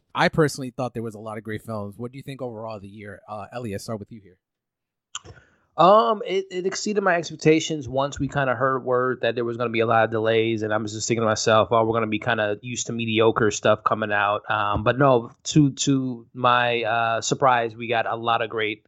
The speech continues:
Speaker 2: uh, movies this year, and even with some pretty bad stuff, which was primarily, in my opinion, on streaming versus, like, movies that were, like, put on streaming after the fact that were supposed to hit theatrical, uh, theaters. But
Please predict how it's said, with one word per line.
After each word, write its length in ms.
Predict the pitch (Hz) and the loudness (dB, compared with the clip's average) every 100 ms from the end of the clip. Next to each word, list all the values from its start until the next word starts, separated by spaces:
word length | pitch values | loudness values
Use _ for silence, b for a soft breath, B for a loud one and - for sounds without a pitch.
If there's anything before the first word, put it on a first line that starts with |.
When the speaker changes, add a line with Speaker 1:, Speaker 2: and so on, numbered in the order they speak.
| - | -6
Speaker 2:
uh, 160 | 113 | -4
movies 360 | 113 117 113 110 | -2 -2 -2 -4
this 180 | 107 - | -4 0
year, 300 | 110 110 101 | 2 2 2
and 300 | 110 113 113 B B | 0 -2 -4 B B
even 260 | 143 147 | 6 6
with 160 | 147 143 | 6 4
some 280 | 147 139 135 | 0 -2 0
pretty 220 | 151 139 | 0 2
bad 300 | 135 135 131 | 2 2 0
stuff, 320 | - 127 123 | 0 0 0
which 140 | 147 | 0
was 140 | - 135 | 0 -2
primarily, 640 | _ - 202 226 220 165 | _ 0 0 0 -4 -4
in 60 | 131 | -2
my 160 | 131 | -2
opinion, 360 | 139 143 143 135 | -2 -6 -10 -6
on 160 | 113 110 | -6 -6
streaming 520 | - 131 135 135 127 | -10 -10 -8 -8 0
versus, 340 | 117 117 113 | 0 0 -2
like, 180 | 110 110 | -2 -2
movies 300 | 123 117 113 | -6 -6 0
that 160 | 113 110 | 2 2
were, 140 | 107 | 0
like, 180 | 98 98 | -2 -2
put 220 | 135 120 | -2 0
on 240 | 101 113 113 | 0 -2 -2
streaming 380 | - 120 117 | -2 -2 -2
after 300 | 107 110 110 | 0 0 0
the 120 | 110 113 | -2 0
fact 240 | 113 113 | 0 0
that 80 | 104 | -2
were 80 | 101 | -4
supposed 240 | - 107 | -4 -4
to 60 | 104 | -4
hit 160 | 110 - | -6 0
theatrical, 580 | 107 107 - 117 110 | 0 0 0 -2 0
uh, 200 | 104 104 | 0 -2
theaters. 360 | 101 127 131 127 | 0 2 2 2
But 260 | - 123 | 2 2